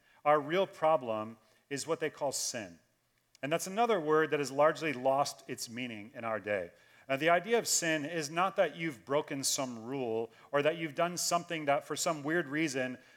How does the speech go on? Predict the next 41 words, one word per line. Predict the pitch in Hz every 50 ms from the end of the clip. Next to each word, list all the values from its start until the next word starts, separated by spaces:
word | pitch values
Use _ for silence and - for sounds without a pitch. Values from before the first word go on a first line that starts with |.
| _
some | - - 170 160 160
religious | 156 151 147 160 143 160 160 -
system | - - - 170 151 - - - 151 139 135 127 123 120 - _ _ -
says | - - 160 143 123 113
you | 139 127
shouldn't | - - - 156 135 131 123 113
do. | 101 123 110 90 - - _ _ _ _ _ _ _ _ _ _ _ _ _ _ _ _
Sin | - - - - 196 202 208 190 175
is | 160 170 160 156 -
putting | - - 185 175 175 170
the | 151 131
wrong | 120 135 151 156 156 151 135
thing | - - - 151 143 131 127
on | 127 120 113
top | - 135 131 - -
of | 113
the | 104
ladder. | 95 98 107 110 92 - _ _ _ _ _ _ _ _ _ _ _ _ _ _ _ _ _ _ _ _ _ _ _ _ _ -
Tim | - 185 180
Keller | - - 160 160 143
puts | 135 143 139
it | 147
like | 135 127 123 127
this, | 147 131 120 - - - - - -
"Sin | - - - 190 196
is | 185 175 151 -
taking | - 185 196 - 190 165 151
a | 139
good | 120 120 170 185 156 127
thing, | - 139 156 156 135 113 110 113 123 - _ _ _ _ _ _ -
being | 170 170 170 160 143
successful | - - 147 - - - 185 175 156 - - - - 143
or | 123 120 117 135 151 135 139
a | 139
relationship | 127 135 139 131 147 165 160 - - 147 - - 127 -
or | 131
whatever, | 120 127 135 156 156 135 135 123 120 120 - - - _ _ _ -
and | 143 143 147 147
making | 156 180 - - 180 165
it | 151 143 143 -
the | 139